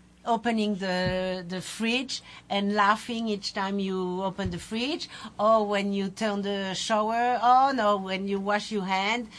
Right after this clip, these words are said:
you take the soap, wash your hand, and laugh. Just pick one thing and keep laughing at it, and, and you're gonna see, you do it forty times, and then it becomes natural. You won't ever be able to wash your hands, for instance, without laughing.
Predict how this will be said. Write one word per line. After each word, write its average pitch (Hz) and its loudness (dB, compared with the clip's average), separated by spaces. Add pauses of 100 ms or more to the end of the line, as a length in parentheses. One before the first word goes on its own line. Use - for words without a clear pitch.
(120)
you 190 -6
take 226 -2
the 214 -4
soap, 247 2
wash 202 0
your 190 -2
hand, 208 4
and 175 -2
laugh. 262 4 (360)
Just 277 -4
pick - 0
one 226 4
thing 214 -4
and 175 -6
keep 220 -6
laughing 226 2
at 175 -6
it, 185 -4
and, 180 -4
and 190 -6
you're 190 -6
gonna 196 -4
see, 233 -10 (400)
you 220 -2
do 247 0
it 226 -2
forty 247 0
times, 285 4
and 208 -2
then 220 0
it 196 -6
becomes 202 -4
natural. 208 -2
You 180 -6
won't 196 0 (100)
ever 214 0
be 196 -4
able 185 -4 (120)
to 180 -4 (220)
wash 175 -2
your 175 -4
hands, 185 -6
for 165 -8
instance, 170 -12
without 160 -14
laughing. 156 -14